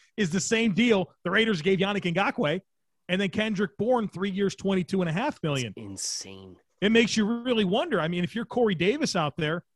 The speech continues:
Speaker 1: maybe some people thought Corey Davis was twelve, thirteen a year or something like that. Heck no, he's not. He's more than that. Curtis Samuel, more than that.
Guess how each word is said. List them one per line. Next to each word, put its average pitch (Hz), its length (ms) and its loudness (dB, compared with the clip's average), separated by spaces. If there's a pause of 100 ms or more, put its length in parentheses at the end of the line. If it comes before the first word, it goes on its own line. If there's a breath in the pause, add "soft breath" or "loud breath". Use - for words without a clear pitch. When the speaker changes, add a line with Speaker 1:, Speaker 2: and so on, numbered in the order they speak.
(240)
Speaker 1:
maybe 196 200 4
some 202 200 0
people 196 320 0
thought 190 240 -2
Corey 185 260 0
Davis 180 340 -2
was 160 140 -6
twelve, 180 260 0
thirteen 175 420 -4 (280)
a 151 60 -10
year 170 260 -2
or 190 40 -2
something 190 200 -6
like 170 120 0
that. 185 220 0 (260)
Heck 202 280 -2
no, 277 200 2
he's 165 180 2
not. 165 220 0 (160)
He's 233 260 0
more 285 220 0
than 185 140 4
that. 123 180 0 (240)
Curtis 247 300 0
Samuel, 254 520 0 (160)
more 247 320 0
than 202 160 0
that. 120 220 -2